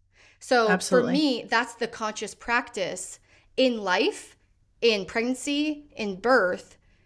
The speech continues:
Speaker 1: It's, my mind is always going to tell me what could be, potentially be scary, that what, it could go wrong, all the worst case scenarios. But where is your faith?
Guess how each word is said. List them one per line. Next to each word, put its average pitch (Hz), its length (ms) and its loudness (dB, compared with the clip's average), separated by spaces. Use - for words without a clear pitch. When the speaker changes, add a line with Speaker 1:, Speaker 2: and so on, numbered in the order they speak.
Speaker 1:
It's, 226 280 2
my 226 180 0
mind 240 240 2
is 214 160 -2
always 247 260 4
going 247 160 -4
to 233 80 -6
tell 226 240 -4
me 196 300 -8
what 220 260 0
could - 120 -4
be, - 220 -4
potentially 247 520 -2
be 214 160 -10
scary, 254 680 2
that - 200 -2
what, 240 340 -4
it 262 120 0
could 220 120 -12
go 196 160 -6
wrong, 269 500 0
all 277 180 4
the 254 120 -2
worst 285 420 -6
case 226 220 -4
scenarios. 269 760 2
But 247 180 0
where 285 280 4
is 262 360 0
your 233 640 2
faith? - 680 -4